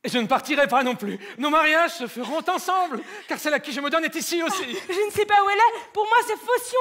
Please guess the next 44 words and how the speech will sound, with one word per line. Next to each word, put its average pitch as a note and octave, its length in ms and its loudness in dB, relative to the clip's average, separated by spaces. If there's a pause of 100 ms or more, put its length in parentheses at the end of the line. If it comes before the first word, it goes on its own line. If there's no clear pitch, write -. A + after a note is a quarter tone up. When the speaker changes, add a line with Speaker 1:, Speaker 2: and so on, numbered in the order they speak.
(100)
Speaker 2:
que G4+ 120 -4
j'épouse. G4 540 -2 (140)
Speaker 1:
Phocion. E3+ 360 -4
Speaker 2:
<laughs> G#4+ 320 2
Oui, B4 260 4
Phocion. A4+ 380 -4 (760)
Speaker 1:
Qui G3 80 -10
donc, F3+ 180 -2
euh, E3 380 -8 (380)
celui F3 220 -6
qui F#3 80 -8
est F3 40 -6
venu F3 160 -6
nous E3+ 60 -6
trouver F3+ 360 -6
ici, F3+ 180 -10
enfin B3 100 -10
celui F#3+ 200 -4
pour F3+ 120 -8
lequel F3+ 240 -2
vous D#3+ 100 -8
me E3+ 140 -4
parliez F3 280 -2
Speaker 2:
Je D4 60 -2
n'en F#4+ 200 -2
Speaker 1:
tantôt. C#4+ 80 -6
Speaker 2:
connais E4+ 240 -4
point E4 240 0
d'autre. F4 300 -8 (220)
Speaker 1:
Attendez, E3 320 -2
euh, C3 320 -8 (1300)
je - 120 -4
l'épouse A#3 340 2
aussi, G3+ 280 -4
moi. D3 160 -8
Nous D#3 100 -10
ne F3 60 -10
pouvons G3 240 -4
pas G#3 120 2
l'épouser G3+ 320 -2
tous B3+ 120 -6
deux. F#3 220 -2
Speaker 2:
Vous D#4+ 300 -8
l'épousez, G#4 540 0